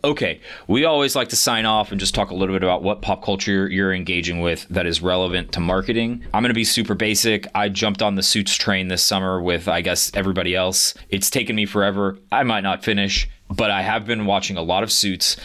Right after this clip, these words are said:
And the one thing that I think about when I watch Suits that's related to marketing is literally the name. The name of that show is Suits, and those characters are always in suits. That is, like, it is very, very, very consistent about what you're gonna get.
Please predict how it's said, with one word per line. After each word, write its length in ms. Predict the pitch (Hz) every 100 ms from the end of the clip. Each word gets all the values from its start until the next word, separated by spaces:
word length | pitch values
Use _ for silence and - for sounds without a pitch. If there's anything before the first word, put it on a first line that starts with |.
| - -
And 160 | 95 98
the 60 |
one 260 | 98 123 151
thing 240 | 156 143
that 100 | 123
I 140 | 117 107
think 240 | 120 110
about 420 | 104 - 98 98 - -
when 120 | 101 101
I 120 | 101
watch 260 | 104 95
Suits 280 | - 107 98
that's 180 | 98 -
related 280 | 98 92 90
to 60 | 90
marketing 440 | 90 87 95 90
is 180 | 82 85
literally 460 | 98 127 127 117
the 140 | 95 90
name. 500 | 85 87 98 131 147 - - - -
The 80 | 104
name 220 | 98 139
of 60 | 147
that 160 | 131
show 260 | - 123 117
is 120 | 95
Suits, 460 | - 107 117 - - - -
and 140 | 101 98
those 220 | 135 160
characters 520 | - 120 120 143 104
are 120 | 95 -
always 400 | 104 110 107 98
in 120 | 92
suits. 520 | - - 92 - - - - -
That 220 | 95 120
is, 260 | 120 123 120
like, 200 | 95 87
it 140 | 120
is 180 | 123 87
very, 400 | 90 120 123 135
very, 300 | 120 127 117
very 300 | 110 110 110
consistent 600 | 113 110 101 104 - 107
about 220 | 85 82
what 220 | 98 104 -
you're 100 | 98
gonna 240 | 101 95
get. 340 | - 107 113